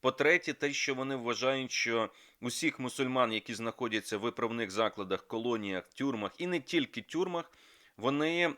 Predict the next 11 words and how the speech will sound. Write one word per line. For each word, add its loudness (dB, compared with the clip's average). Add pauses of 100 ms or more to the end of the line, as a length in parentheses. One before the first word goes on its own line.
зазнають -2
неправильного, 4
несправедливого -4 (280)
ставлення. 4 (160)
Більше 0
того, -2
сказали -2
про -6
те, -2
що -4
це 0